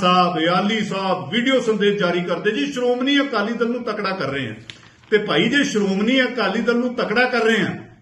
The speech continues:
ਫਿਰ ਇਹ ਤੇ ਸ਼੍ਰੋਮਣੀ ਅਕਾਲੀ ਦਲ ਲਿਖਣਾ ਸੀ। ਜੇ ਅਕਾਲ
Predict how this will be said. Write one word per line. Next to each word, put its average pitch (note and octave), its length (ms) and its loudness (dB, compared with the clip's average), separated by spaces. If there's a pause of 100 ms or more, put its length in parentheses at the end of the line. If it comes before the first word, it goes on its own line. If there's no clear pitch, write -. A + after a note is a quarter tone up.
ਫਿਰ F3 80 -2
ਇਹ A3 120 4
ਤੇ C#4 80 -2
ਸ਼੍ਰੋਮਣੀ A3 520 0
ਅਕਾਲੀ A3 260 -2
ਦਲ A3+ 160 -2
ਲਿਖਣਾ G#3 320 -2
ਸੀ। A3 160 -8 (680)
ਜੇ G#3+ 140 4
ਅਕਾਲ A#3 340 2